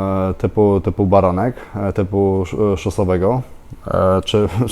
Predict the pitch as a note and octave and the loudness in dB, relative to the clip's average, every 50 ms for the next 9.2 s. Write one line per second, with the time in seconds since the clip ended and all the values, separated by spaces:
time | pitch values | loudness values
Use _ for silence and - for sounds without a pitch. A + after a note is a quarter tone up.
0 | - - G#2 - - A2 G2+ G2+ F#2+ E2 G2 F#2+ G2 F#2 F2+ - F#2+ F#2 F2+ F2+ | -2 -4 -4 0 0 0 2 0 0 0 0 0 0 -2 -2 -2 -4 -2 -2 -2
1 | F#2 F#2+ F#2+ G2 G2+ G2+ G2 - C#2+ D2 - E2+ - C2+ B1 G#2 A2 A#2 A2+ G#2+ | -2 -2 0 0 0 0 -2 -4 -6 -8 -8 -8 -8 -6 -2 2 4 6 6 6
2 | A2+ A2+ A#2 A2+ G2+ G#2 G2+ G2+ G#2 F#2+ - F#2 F2 G2+ G2 F#2+ F2+ F2+ G2 G2 | 6 6 6 6 6 6 4 4 2 0 0 -4 -4 -2 -2 -2 -2 -2 -2 -2
3 | - - A#2 B2+ A#2+ - - - - - - - G2 G2 F#2 F2 - - G#2 G2+ | 0 -2 -2 -2 -4 -8 -14 -20 -20 -16 -8 -6 -4 -2 -2 -4 -4 -2 0 2
4 | G2+ G2 G2 G2 F#2+ F#2+ F#2+ F#2+ F#2+ F#2+ F#2+ F#2+ F#2 F2 F2+ F#2+ F#2+ F#2+ F2+ F2+ | 2 4 4 4 2 2 0 0 0 0 0 -2 -2 -4 -4 -2 -2 -2 0 0
5 | F#2 F2+ F2+ F2+ F#2 F#2+ F#2+ F#2+ F#2+ - - - - - - - - - G2 F#2+ | 0 0 0 -2 -2 -2 -2 -4 -4 -6 -6 -6 -8 -8 -8 -8 -8 -6 -4 -4
6 | F#2+ - G2 F2+ - G2+ F#2 - G2+ F#2+ F#2+ F#2 G#2+ C3 C#3+ D3 - - - - | -4 -4 -4 -4 -4 -4 -4 0 2 2 2 2 2 0 -2 -4 -8 -14 -20 -20
7 | - - - - - - - - - - - - - - - - - - - - | -20 -20 -20 -20 -20 -20 -20 -20 -20 -20 -20 -20 -20 -20 -20 -20 -20 -20 -18 -4
8 | - G2+ G#2+ G#2+ G#2+ G2 A2 B2+ C#3 C#3 C3+ A#2+ F#2 G#2 G2+ F#2 - - G#2+ A#2+ | 4 6 8 8 8 8 8 10 10 10 10 8 8 6 6 6 6 4 4 6
9 | D3 E3+ E3+ | 6 4 2